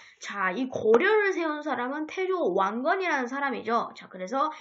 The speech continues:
태조 왕건이 어떤 정책들을 했는지에 관해서 말씀을 드리도록 할 거고요.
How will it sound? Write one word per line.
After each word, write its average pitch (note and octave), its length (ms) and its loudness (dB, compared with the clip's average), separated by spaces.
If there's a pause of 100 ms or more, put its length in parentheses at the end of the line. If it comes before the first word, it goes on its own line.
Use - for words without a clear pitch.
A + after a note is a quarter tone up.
(140)
태조 F#4 320 -2
왕건이 A#3 440 -2
어떤 E4+ 400 0
정책들을 A#3 640 -6
했는지에 C#4+ 1040 -4
관해서 F#3 460 -2
말씀을 F#3+ 420 -8
드리도록 F#3+ 460 -8
할 C#4 120 -4
거고요. B3 500 2